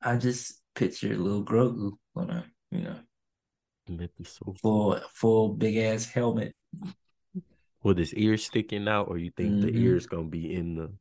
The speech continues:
Speaker 1: Ear's gonna be part of the
Speaker 2: Mm-hmm.
Speaker 1: helmet.
Speaker 2: <laughs> No, that's gonna be sweaty as fuck. Well,
Speaker 1: He's gonna have a
Speaker 2: Mando.
Speaker 1: mask. He's gonna have a helmet, the ears, bro. That shit gonna be fire.
Speaker 2: I think the ears gonna stick out. <laughs>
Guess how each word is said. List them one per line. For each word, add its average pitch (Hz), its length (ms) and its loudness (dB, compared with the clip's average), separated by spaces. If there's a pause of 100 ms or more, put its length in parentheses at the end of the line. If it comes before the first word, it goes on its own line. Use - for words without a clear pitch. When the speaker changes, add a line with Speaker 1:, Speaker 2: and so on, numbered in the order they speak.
(120)
Speaker 1:
Ear's 110 280 6
gonna 107 280 2
be 113 160 0
part 113 320 0
of 104 80 -4
the 110 40 -4
Speaker 2:
Mm-hmm. 120 840 2
Speaker 1:
helmet. - 440 4
Speaker 2:
<laughs> - 80 -16
No, 123 340 6
that's 123 180 4
gonna 214 140 -6
be 90 200 -8
sweaty 135 640 6
as 151 220 4
fuck. 101 400 2 (1400)
Well, 90 220 4
Speaker 1:
He's 82 140 4
gonna 92 120 6
have 90 140 8
a - 20 6
Speaker 2:
Mando. - 140 8
Speaker 1:
mask. 127 300 6
He's 165 180 4
gonna 143 120 4
have 139 120 4
a 139 40 4
helmet, 139 380 0
the 131 200 -6
ears, 156 640 0 (140)
bro. 156 580 -2
That 151 240 -8
shit 143 180 -8
gonna - 120 -16
be 117 160 -10
fire. 107 240 -2
Speaker 2:
I 120 120 4
think 127 260 4
the 123 80 8
ears 110 340 8
gonna 90 220 2
stick 90 400 0
out. 85 420 -4
<laughs> - 160 -6